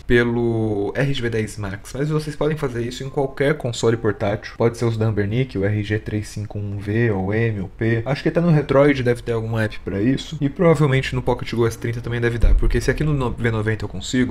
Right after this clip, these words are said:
acho que não vejo por que que no Pocket Go S trinta não conseguiria. Eu tô rodando o Retro Z, e a única coisa que você tem que fazer pra rodar um jogo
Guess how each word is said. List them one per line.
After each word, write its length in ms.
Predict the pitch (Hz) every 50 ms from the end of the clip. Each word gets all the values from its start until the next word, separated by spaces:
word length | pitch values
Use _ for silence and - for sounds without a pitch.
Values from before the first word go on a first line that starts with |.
| 87 -
acho 180 | 113 117 -
que 60 | - 120
não 120 | 127 123
vejo 260 | 113 120 123 120 120
por 120 | - 120 117
que 140 | - 131
que 120 | 110 - 113
no 60 | 107
Pocket 300 | - 107 101 - 101 -
Go 100 | 101 101
S 160 | 98 - -
trinta 220 | - 104 101 - 101
não 80 | 101
conseguiria. 640 | 110 - 101 - - 120 110 113 104 - - - - - -
Eu 80 | 151
tô 240 | 151 175 175 175 170
rodando 440 | 160 170 160 147 147 147 147 147 143
o 80 | 135
Retro 440 | 135 143 151 147 - 139 135 123 120
Z, 320 | 113 107 113 120 139 139 -
e 80 | 151
a 20 | 170
única 140 | 175 202
coisa 180 | - 175 160 151
que 60 | 143
você 160 | 151 143 143
tem 100 | 143 143
que 80 | 120 -
fazer 360 | - 123 107 - 120 120 117
pra 180 | - - 113 113
rodar 180 | 113 110 107
um 160 | 107 104 104 104
jogo 420 | 104 107 107 104 95 98 98 92